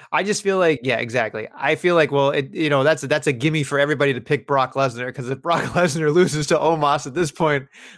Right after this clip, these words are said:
we might as well just have it set sail, you know, and salute him. Uh, but it is, it's so hard to watch 'cause I, I went, I went and thought to myself, like, this is on the same level as Dean Ambrose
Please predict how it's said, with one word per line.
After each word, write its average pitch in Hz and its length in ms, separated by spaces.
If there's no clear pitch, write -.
we 147 60
might 190 200
as 165 120
well 185 160
just 175 200
have 175 220
it 147 100
set 170 260
sail, 147 520
you 143 100
know, 156 220
and 135 120
salute 170 380
him. 135 220
Uh, 175 80
but 139 260
it 233 300
is, 156 360
it's - 200
so 180 180
hard 170 240
to 151 120
watch 147 420
'cause 127 180
I, 147 80
I 151 180
went, 202 220
I 147 140
went 165 180
and 139 80
thought 156 180
to 147 80
myself, 135 320
like, 123 240
this 156 320
is 220 140
on 220 80
the 165 100
same 165 380
level 135 380
as 123 160
Dean 143 240
Ambrose 131 640